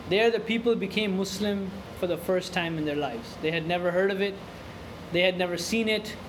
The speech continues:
They had no idea what a Muslim was, so they embraced Islam. They had nobody else to look to except the Imam that was standing right in front of them.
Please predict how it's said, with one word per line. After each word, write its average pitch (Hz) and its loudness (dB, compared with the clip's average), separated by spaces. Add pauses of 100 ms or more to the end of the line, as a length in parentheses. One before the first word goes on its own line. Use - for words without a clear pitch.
(100)
They 175 0
had 185 2
no 220 4
idea 220 6
what 196 2
a 180 2
Muslim 196 0
was, 180 4
so 180 0
they 170 2
embraced 202 2
Islam. 175 0 (720)
They 196 6
had 214 6
nobody 254 4
else 240 4
to 226 4
look 247 4
to 247 2
except 226 2
the 214 4
Imam 214 2
that 165 2
was 175 0
standing 202 2
right 185 2
in 180 -2
front 160 -2
of 139 -4
them. 127 -4